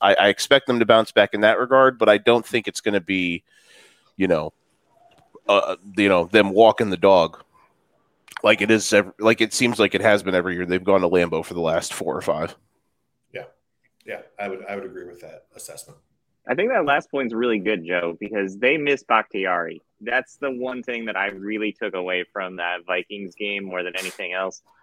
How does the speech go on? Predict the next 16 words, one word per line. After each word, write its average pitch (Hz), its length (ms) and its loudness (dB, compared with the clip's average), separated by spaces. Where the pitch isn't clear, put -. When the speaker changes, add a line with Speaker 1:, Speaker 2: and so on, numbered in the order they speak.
Speaker 3:
is 95 300 -4
they 131 240 0
need 131 340 -6
him 117 240 -4
for 107 120 -12
pass 101 340 -2
protection. 117 600 -8
The 123 140 0
run 143 400 -2
game 127 300 -2
still 120 520 -4
looks 107 240 -6
incredible. 87 800 -8
Dylan 131 720 -6
might 104 420 -2
be 101 460 -4